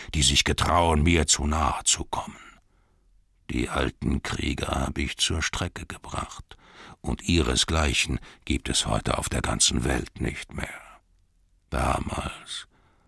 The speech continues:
war ich noch jung und schmächtig. Heute bin ich alt und stark, stark,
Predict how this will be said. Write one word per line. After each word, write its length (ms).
war 260
ich 220
noch 280
jung 360
und 320
schmächtig. 1000
Heute 560
bin 200
ich 280
alt 580
und 260
stark, 840
stark, 1040